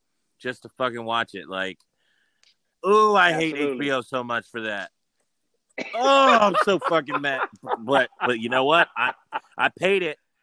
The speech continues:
Speaker 1: and George R R Martin was bullshitting with that last season, and of, oh my, it, oh.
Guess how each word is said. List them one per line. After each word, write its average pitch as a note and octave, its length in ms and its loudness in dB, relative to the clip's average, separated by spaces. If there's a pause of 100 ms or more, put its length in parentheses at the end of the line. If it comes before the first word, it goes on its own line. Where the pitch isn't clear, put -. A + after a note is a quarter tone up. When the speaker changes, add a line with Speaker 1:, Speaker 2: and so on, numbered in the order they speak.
Speaker 1:
and G#2+ 140 -16
George C#3 320 0
R D3+ 180 2
R D#3 80 2
Martin E3 320 -2
was C3+ 140 -8
bullshitting D3 640 -4
with C3 160 -8
that D3 200 -4
last D#3+ 360 -2
season, D#3 420 -6
and B2+ 160 -6
of, A#2 80 -14 (160)
oh C#3+ 320 2
my, A2+ 160 -6 (160)
it, A#2+ 320 -8 (100)
oh. D3+ 600 2